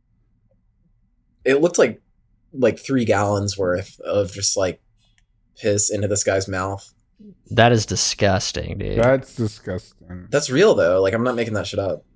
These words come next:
Speaker 1: Um,
Speaker 3: Yeah, but that's, like, at the very least, a health code violation, <laughs> right?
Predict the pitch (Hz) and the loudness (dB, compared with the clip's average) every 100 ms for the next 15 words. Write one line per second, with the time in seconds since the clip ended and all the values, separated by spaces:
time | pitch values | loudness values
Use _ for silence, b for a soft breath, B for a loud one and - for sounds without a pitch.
0 | _ _ _ - 101 98 95 123 143 127 | _ _ _ -10 -6 -4 0 2 4 4
1 | 107 104 98 104 107 - 135 131 120 - | 2 -2 -4 -2 -4 -2 0 0 -2 -14
2 | _ _ _ _ _ _ _ _ _ _ | _ _ _ _ _ _ _ _ _ _
3 | _ _ _ _ _ - 143 135 151 135 | _ _ _ _ _ 0 2 4 4 6
4 | 156 165 170 160 143 - 139 - - 123 | 6 6 4 4 0 4 2 2 2 2
5 | 110 101 95 90 98 - 98 110 - - | 4 4 4 4 2 0 -2 2 2 4
6 | 233 | 2